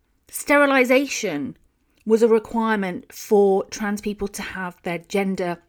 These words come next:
legally recognised. And that was the case between nineteen seventy-two and two thousand and thirteen. So these are the laws, policies, and institutional dynamics that are the structures that enforce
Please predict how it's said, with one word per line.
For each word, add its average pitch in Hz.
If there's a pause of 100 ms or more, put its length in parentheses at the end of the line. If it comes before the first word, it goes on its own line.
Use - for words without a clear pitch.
(160)
legally 202
recognised. 175
And 208
that 226
was 254
the 285
case 214
between 202
nineteen 214
seventy-two 208 (500)
and 202
two 214
thousand 202
and 185
thirteen. 160 (200)
So 262
these 320
are 302
the 240
laws, 233
policies, 208
and 180
institutional 233
dynamics 214
that -
are 208
the 202
structures -
that -
enforce 247